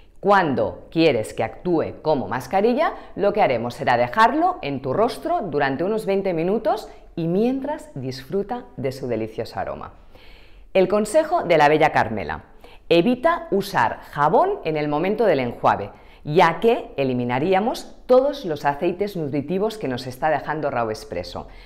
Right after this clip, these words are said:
Con lo cual, lo que harías sería lo contrario, resecar tu piel, y eso no lo queremos para nada. Ah, y no pasaremos por alto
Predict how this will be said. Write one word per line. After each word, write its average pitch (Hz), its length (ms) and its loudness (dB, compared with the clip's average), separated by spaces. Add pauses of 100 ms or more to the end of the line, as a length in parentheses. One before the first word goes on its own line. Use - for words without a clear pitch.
(200)
Con 135 220 2
lo 127 160 0
cual, 233 240 6 (320)
lo 139 160 0
que 123 80 2
harías 175 340 2
sería 135 420 -2
lo 143 120 2
contrario, 117 560 0 (180)
resecar 131 540 -4
tu 113 100 -6
piel, 127 340 -2
y 156 140 -2
eso 190 320 -6
no 131 140 -6
lo 117 100 0
queremos 107 380 -8
para 92 180 -4
nada. 65 360 -14 (260)
Ah, - 320 -2 (300)
y 147 140 -2
no 160 200 0
pasaremos 107 500 -8
por 170 160 0
alto 220 360 2